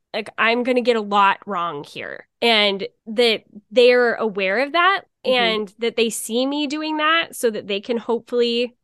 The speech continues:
Speaker 1: do the same with each other and other people. And also, I think something I did with them from the time they were vid-, very little was,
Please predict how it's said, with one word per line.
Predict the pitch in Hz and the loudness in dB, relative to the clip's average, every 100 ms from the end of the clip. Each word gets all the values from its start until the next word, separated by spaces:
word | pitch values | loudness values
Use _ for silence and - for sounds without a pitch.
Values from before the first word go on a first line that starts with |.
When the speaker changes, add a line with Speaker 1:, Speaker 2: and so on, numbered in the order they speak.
| - | -6
Speaker 1:
do | 233 233 | -2 -2
the | 220 | -4
same | - 185 175 202 311 349 - _ _ | -4 -6 -4 -4 -6 -8 -12 _ _
with | 220 220 | -6 -6
each | 202 - | -6 -4
other | 196 202 254 320 | -4 -2 -2 -2
and | 254 185 170 - | -2 -4 -6 -8
other | 196 208 | -6 -6
people. | 214 233 233 294 302 339 339 _ _ _ _ - | -6 -10 -6 -2 0 -2 -4 _ _ _ _ -4
And | 262 - | -2 2
also, | 285 302 339 | 2 2 -2
I | 311 262 | -2 -2
think | 262 262 240 - | -2 -4 -4 -12
something | - 277 269 294 | -10 -6 -4 0
I | 262 240 | 0 2
did | 220 226 | 0 -2
with | 233 | -2
them | 226 214 | -2 -4
from | - 226 214 | -2 -2 0
the | 202 | 0
time | 202 - 220 220 | -4 -4 -2 0
they | 208 | -2
were | 202 190 | -2 -4
vid-, | 208 208 - | -4 -6 -4
very | 226 220 220 | -2 0 0
little | 196 202 196 185 180 - | -2 -4 -2 -2 -2 -6
was, | 202 208 190 180 180 - | -4 -2 -2 -2 -8 -12